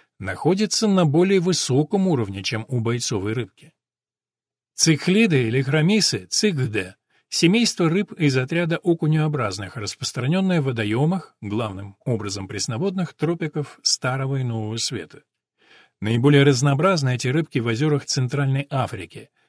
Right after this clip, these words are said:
где насчитывается около двухсот видов хромисов.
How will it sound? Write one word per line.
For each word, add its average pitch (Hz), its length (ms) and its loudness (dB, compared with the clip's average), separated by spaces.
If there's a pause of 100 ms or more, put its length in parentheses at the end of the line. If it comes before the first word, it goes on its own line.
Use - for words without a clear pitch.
(120)
где 156 200 0
насчитывается 180 760 0
около 147 340 0
двухсот 120 540 -2
видов 113 440 -6 (140)
хромисов. 104 720 -8